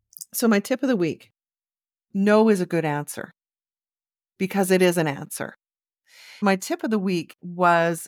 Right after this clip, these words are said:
inspired by this week's candidate experience research. And what they reported is when candidates still feel positive towards your company, even if they didn't get the job. Their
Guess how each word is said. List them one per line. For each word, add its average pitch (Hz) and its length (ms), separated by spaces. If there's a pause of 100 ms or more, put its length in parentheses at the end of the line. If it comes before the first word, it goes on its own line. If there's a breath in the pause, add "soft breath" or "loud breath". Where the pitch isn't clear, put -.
inspired 208 960
by 165 600
this 185 500
week's 170 640
candidate 220 560
experience 175 720 (100)
research. 156 540 (220 soft breath)
And 196 280
what 214 400
they 247 220
reported 190 800
is 196 240 (220)
when 202 200
candidates 269 680
still 202 560
feel 160 560
positive 226 800
towards 170 400
your 156 80
company, - 600 (440 soft breath)
even 233 320
if 180 160
they 175 140
didn't 156 240
get 131 200
the - 80
job. - 260 (920)
Their 208 360